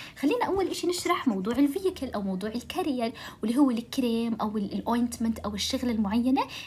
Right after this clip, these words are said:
اللي محطوط فيها الدواء واللي أنا من خلالها راح أحط الدواء. طبعًا بيقول لكم مثلًا هاي الفيكل ممكن أجيب كريم، وهذا الكريم ممكن يكون أويل بيست، ممكن يكون في زيت أكتر يعني، وممكن يكون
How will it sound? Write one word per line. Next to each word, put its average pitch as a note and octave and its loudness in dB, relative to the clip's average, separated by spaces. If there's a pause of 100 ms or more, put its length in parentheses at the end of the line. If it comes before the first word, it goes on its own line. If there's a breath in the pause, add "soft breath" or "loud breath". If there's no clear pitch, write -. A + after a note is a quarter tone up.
اللي B3+ 4
محطوط C#4 2
فيها D#4 -4
الدواء F#4+ -4
واللي E4+ -2
أنا F#4 -2
من D4+ 2
خلالها B3+ -2
راح G#3+ -6
أحط - -10
الدواء. F#3 -6 (360 loud breath)
طبعًا A3 2
بيقول A3+ 0
لكم D4 2
مثلًا A3+ -2 (140)
هاي C4 4
الفيكل F#3+ -2
ممكن D#4 2
أجيب F#3+ -2
كريم، F#3 -4 (340 loud breath)
وهذا G4 6
الكريم E4 -4
ممكن D4 2
يكون C#4 4
أويل E4 6
بيست، - -4
ممكن C4+ 6
يكون B3+ 6
في A3+ 0
زيت A3+ 0
أكتر F#3+ -8
يعني، F#3+ -6 (260 loud breath)
وممكن F#4 0
يكون E4+ 2